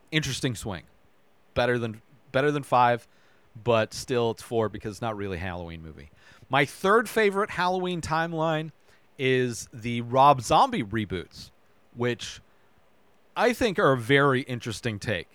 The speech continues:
Very grounded take. It's definitely much more of a Michael Myers story. You get to see him as a kid.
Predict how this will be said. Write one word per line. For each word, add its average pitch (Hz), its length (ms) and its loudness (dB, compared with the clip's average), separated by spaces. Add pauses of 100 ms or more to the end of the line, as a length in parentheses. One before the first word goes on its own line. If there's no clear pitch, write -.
(120)
Very 160 460 2
grounded 139 560 2
take. 120 420 0
It's - 220 -8
definitely 139 400 0
much 131 420 -2
more 143 280 0
of 123 100 0
a 117 80 -2
Michael 113 320 -6
Myers 127 460 0
story. 120 480 0 (280)
You 123 120 -8
get 127 160 0
to 127 100 0
see 135 320 -4
him 131 160 -4
as 110 200 -4
a 87 40 -10
kid. 120 480 -4